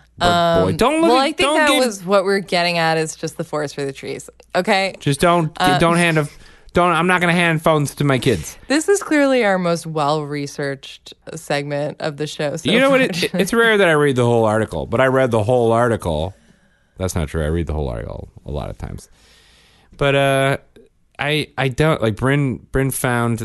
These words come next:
Speaker 1: this iPod that I bought you for Christmas 'cause you were like, "I want an extra, a separate iPod that I can put on music through a speaker in their room, like, when we're going to bed and stuff."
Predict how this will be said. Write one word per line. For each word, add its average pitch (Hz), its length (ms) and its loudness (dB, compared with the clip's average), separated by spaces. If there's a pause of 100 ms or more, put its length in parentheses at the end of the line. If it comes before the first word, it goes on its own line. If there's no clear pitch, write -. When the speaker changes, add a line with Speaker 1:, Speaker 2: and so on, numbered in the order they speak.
Speaker 1:
this 101 460 -6 (180)
iPod 87 760 -4 (200)
that - 400 -8 (100)
I 87 100 -6
bought 85 300 -4
you 98 400 0
for 80 180 -10
Christmas 78 460 -8
'cause 78 220 -12
you 82 100 -4
were 78 60 -2
like, 73 160 -6
"I 76 80 -6
want 92 180 -2
an 90 80 -4
extra, - 340 -8
a 80 60 -6
separate 98 460 -4
iPod 80 560 -4
that 73 100 -6
I 73 100 -6
can 73 140 -10
put 82 160 -6
on 76 240 -4
music 78 460 -6
through 73 260 -10
a 65 60 -8
speaker 80 400 -8
in 60 100 -8
their 71 180 -6
room, 107 360 -4
like, 78 180 -8
when 71 100 -8
we're 62 60 -8
going 64 160 -8
to 58 80 -10
bed 85 160 -4
and 104 140 -6
stuff." - 280 -8